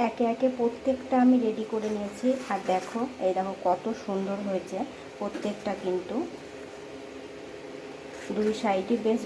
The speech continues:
ভালোভাবে ভেজে নিয়েছি আমি, দেখতেই পাচ্ছ। এই দেখো, ভিডিওটা একটু বড় হলেও তোমরা কিন্তু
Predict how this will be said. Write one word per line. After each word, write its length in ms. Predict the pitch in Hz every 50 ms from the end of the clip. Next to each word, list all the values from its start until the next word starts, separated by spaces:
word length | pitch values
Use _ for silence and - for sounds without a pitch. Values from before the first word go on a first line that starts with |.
| -
ভালোভাবে 440 | 196 185 185 190 196 202 202 185 190 196 196 202
ভেজে 240 | 196 180 165 180 180 185
নিয়েছি 320 | 180 180 180 175 - - 202 190 175
আমি, 140 | 180 202 254 370 - - - - - - - - - - - 175 180
দেখতেই 340 | 180 - - - 196 196 - 185
পাচ্ছ। 220 | 175 175 - - - 226 202 165
এই 60 | 160 -
দেখো, 240 | 160 151 - - 175 160 - - - - - - - - - - - - - - - - - - - - - - - - - - - - - - - - - - - -
ভিডিওটা 380 | 226 - 214 226 220 - 240 226 -
একটু 160 | - - 269 240 226
বড় 160 | 208 202 202 214 220 226
হলেও 220 | 220 208 214 240 254 254
তোমরা 200 | 233 220 208 208 208 220
কিন্তু 200 | 214 208 -